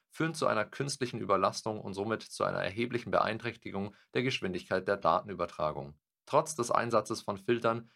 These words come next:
können die hohen Datenvolumen nur teilweise eingeschränkt werden, da immer neue Zieladressen angegriffen werden.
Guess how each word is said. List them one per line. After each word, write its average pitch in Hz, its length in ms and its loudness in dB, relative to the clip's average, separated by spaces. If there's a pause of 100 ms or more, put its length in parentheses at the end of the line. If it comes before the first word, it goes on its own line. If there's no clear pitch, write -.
(140)
können 147 240 2
die 135 140 0
hohen 110 260 -2
Datenvolumen 101 720 2
nur 120 160 -2
teilweise 92 560 2
eingeschränkt 101 500 -4
werden, 95 400 2 (140)
da 123 120 8
immer 113 300 0
neue 92 340 0
Zieladressen 90 640 -4
angegriffen 82 540 -4
werden. 82 300 -2